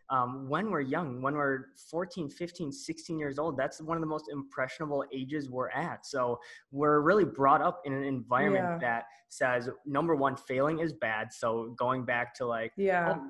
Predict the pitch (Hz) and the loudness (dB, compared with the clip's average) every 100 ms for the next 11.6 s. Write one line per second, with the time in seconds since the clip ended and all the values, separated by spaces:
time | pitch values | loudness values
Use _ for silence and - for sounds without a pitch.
0 | - _ - 143 147 151 139 123 131 - | -16 _ -20 -14 -12 -6 -2 -2 -4 -6
1 | 151 135 147 143 135 143 131 123 131 135 | 2 4 4 4 4 4 2 0 2 0
2 | 123 123 123 135 - 151 147 131 - 120 | 0 -4 0 0 2 -2 0 -2 -2 -4
3 | 117 120 135 143 131 - 139 175 - - | -4 -2 -2 0 -2 -2 -4 -4 -10 -20
4 | _ _ - 156 180 185 185 165 127 - | _ _ 0 2 2 6 6 6 2 -4
5 | - 160 143 - - 127 120 113 - 135 | 0 2 2 -2 -4 -2 -2 -4 -4 0
6 | 160 147 123 - 120 - - 131 147 123 | 2 2 -2 -2 -4 -4 -2 0 2 0
7 | 117 - - - 175 196 185 185 147 135 | -2 -6 -20 -6 -4 -4 -4 -2 -2 -4
8 | - 151 202 175 - 175 202 170 160 156 | -4 -2 0 -2 -2 -4 -2 2 4 4
9 | 156 156 151 - _ - 143 - 262 127 | 2 0 0 -12 _ 0 0 0 0 0
10 | 117 151 151 - 247 262 - 117 147 143 | 0 -4 -4 -2 -2 0 -2 -2 0 2
11 | 147 233 - 120 110 | 2 0 0 -2 -2